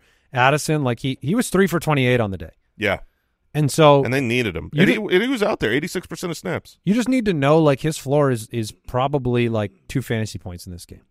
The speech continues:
Speaker 2: Yeah, in, in a matchup against the San Francisco forty-niners, who will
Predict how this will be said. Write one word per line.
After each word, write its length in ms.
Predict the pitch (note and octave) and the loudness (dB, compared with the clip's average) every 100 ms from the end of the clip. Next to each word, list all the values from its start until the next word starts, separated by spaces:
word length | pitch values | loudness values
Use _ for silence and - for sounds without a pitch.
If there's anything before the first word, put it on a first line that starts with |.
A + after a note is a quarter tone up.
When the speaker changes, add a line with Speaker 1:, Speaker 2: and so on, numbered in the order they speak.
| _ _ _ _ - | _ _ _ _ -4
Speaker 2:
Yeah, 280 | A#2 F2+ F2 | -2 0 0
in, 200 | C#3 C3 | -2 0
in 140 | D3 C3+ | -2 0
a 60 | |
matchup 480 | A#2+ C3 C#3+ D#3+ - | 0 0 0 -2 -4
against 320 | A#2+ A#2+ A#2 | -4 -6 -6
the 80 | G#2+ | -8
San 140 | A#2+ | -8
Francisco 340 | G#2+ A2+ - A2+ | -8 -8 -8 -8
forty-niners, 640 | - A2 G#2 G2 F#2+ - _ _ _ | -4 -2 -2 -2 -4 -8 _ _ _
who 160 | - B2 | -4 -2
will 420 | G#2+ G#2+ G2 F#2 | 0 0 0 -2